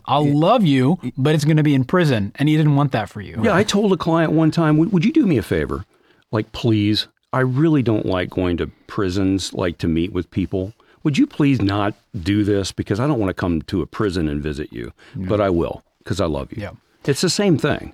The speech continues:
Speaker 3: Our,
Speaker 1: John,
Speaker 3: our
Speaker 1: John,
Speaker 3: consequences.
Speaker 2: You're a good therapist, John.
Speaker 1: Can
Speaker 3: Oh,
Speaker 1: I,
Speaker 3: thanks, Shay.
Speaker 1: <laughs> can I give a, just a, a little bit of a pushback and maybe a more practical point under this? What would you say to someone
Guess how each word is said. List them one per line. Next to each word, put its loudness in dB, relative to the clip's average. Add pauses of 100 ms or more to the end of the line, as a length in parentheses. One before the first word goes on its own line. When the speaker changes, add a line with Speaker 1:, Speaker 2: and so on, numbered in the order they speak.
(140)
Speaker 3:
Our, 2
Speaker 1:
John, 0
Speaker 3:
our 0
Speaker 1:
John, -4 (280)
Speaker 3:
consequences. -2
Speaker 2:
You're 0
a -2
good -6
therapist, -8
John. -10 (200)
Speaker 1:
Can 2
Speaker 3:
Oh, 2
Speaker 1:
I, 0
Speaker 3:
thanks, -4
Shay. -8
Speaker 1:
<laughs> 0 (320)
can 2
I 2
give 4
a, 2
just 0
a, 2
a -4
little 2
bit 0
of 0
a -2
pushback -2
and 2
maybe 0
a 0
more 0
practical -6
point -4
under -4
this? -16
What -2
would 0
you 2
say -2
to 0
someone -4